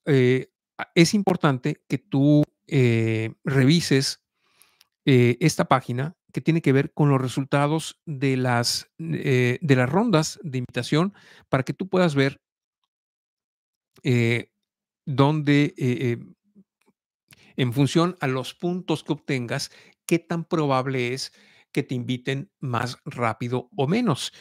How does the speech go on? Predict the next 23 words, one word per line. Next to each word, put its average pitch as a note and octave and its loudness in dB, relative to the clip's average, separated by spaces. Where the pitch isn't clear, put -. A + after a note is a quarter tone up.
Y F3 4
aquí F#3+ 0
te D3 -2
puedes C#3+ 4
ir, C#3+ 2
por D3 0
ejemplo, C3 -4
al B2 0
sorteo, D#3+ 0
a C#3 0
la A#2 -2
ronda C#3+ 0
de C#3+ 2
invitaciones C#3 -2
que C3+ -4
se B2+ -2
hizo B2+ 0
el C3 2
diecinueve B2 0
de C#3 2
marzo, C3 2
en B2+ 0
donde A#2+ 2